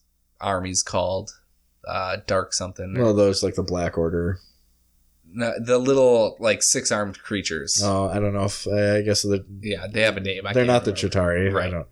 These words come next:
Speaker 2: yeah, I don't know.
Speaker 1: I was kinda hoping it wasn't gonna be just more of that of, like, a swarm of them attacking and then a bunch of people fighting a bunch of those.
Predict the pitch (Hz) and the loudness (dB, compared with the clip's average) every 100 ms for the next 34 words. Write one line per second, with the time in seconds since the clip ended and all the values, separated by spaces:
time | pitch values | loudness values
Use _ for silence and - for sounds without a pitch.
0 | 85 92 90 92 92 95 147 147 - 156 | -2 -2 0 -2 -2 0 2 2 4 6
1 | 143 127 123 120 117 113 127 - 123 127 | 6 6 2 -2 0 0 0 -6 -10 -8
2 | 123 - 131 - 127 123 117 113 110 107 | -8 -6 -6 -4 4 6 6 4 2 2
3 | 104 104 - 104 95 98 - - 120 110 | 0 -2 -2 0 0 0 0 0 2 2
4 | 101 95 95 92 92 - 98 98 98 95 | 2 2 0 -2 -4 -2 0 0 -4 -8
5 | 92 95 98 92 - - 92 92 - 95 | -4 -2 -2 -2 -4 -10 -6 -4 0 -2
6 | 92 92 87 92 90 95 92 92 95 - | -2 -4 -2 -2 -2 -2 0 -2 -4 -8